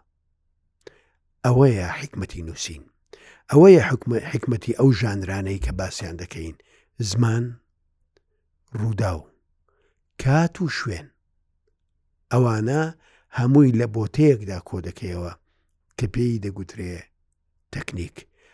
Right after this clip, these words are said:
ئەو تەکنیکە دەسەڵات دەدات بە هەر چیرۆک نووسێک، دەسەڵات دەدات بە هەر نووسەرێک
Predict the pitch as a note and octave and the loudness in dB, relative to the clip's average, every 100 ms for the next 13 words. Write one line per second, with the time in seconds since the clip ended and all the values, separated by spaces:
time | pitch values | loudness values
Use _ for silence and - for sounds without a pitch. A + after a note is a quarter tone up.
0 | _ _ - G3+ F3+ C3+ - G#2 F2 - | _ _ 6 6 6 0 -4 -8 -8 -8
1 | D#2+ - _ _ _ _ - A#2 - A2+ | -10 -14 _ _ _ _ -6 -4 -2 -2
2 | C3+ G#2+ G#2 G#2 F#2 F#2 D3 - - G#2 | -2 -4 -6 -6 -8 -6 -6 -4 -6 -6
3 | F#2 F#2 - - E2 _ _ _ _ _ | -8 -10 -10 -12 -14 _ _ _ _ _
4 | _ _ _ B2+ G2 G#2+ B2+ C#3+ A2+ G#2+ | _ _ _ -6 -4 0 4 4 2 -4
5 | A#2 G2 G2 B2+ A#2 G2+ - G#2+ F#2+ F#2 | -4 -4 -4 -4 -4 -6 -6 -6 -8 -10